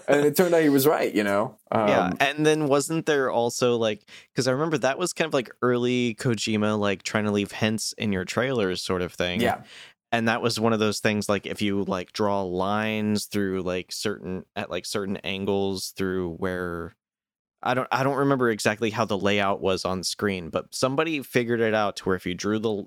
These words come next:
Speaker 2: drew, like, lines through certain angles on the screen, like, it formed, uh, Metal Gear. Like,
Speaker 1: Mm-hmm.
Speaker 2: it ended up s-, end up eventually spelling it out.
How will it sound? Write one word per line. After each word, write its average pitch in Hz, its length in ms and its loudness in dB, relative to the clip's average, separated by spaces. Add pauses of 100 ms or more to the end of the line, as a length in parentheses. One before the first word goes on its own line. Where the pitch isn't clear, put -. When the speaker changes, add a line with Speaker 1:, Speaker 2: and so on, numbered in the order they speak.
Speaker 2:
drew, 120 200 -2
like, 104 260 0
lines 95 800 -6
through 90 320 -6
certain 95 380 -6
angles 85 500 -8
on 95 200 -8
the 85 80 -6
screen, 69 460 -10
like, 71 280 -10
it 107 180 -6 (140)
formed, 104 600 0 (640)
uh, 71 400 -6 (120)
Metal 113 340 -2
Gear. - 340 -10
Like, 135 180 2
Speaker 1:
Mm-hmm. 107 80 -2
Speaker 2:
it 104 80 -2
ended 101 240 -4
up 87 120 -4
s-, - 140 -8
end 107 200 -2
up - 160 -2
eventually 104 520 -2
spelling 92 440 -4
it 90 100 -4
out. 90 300 -6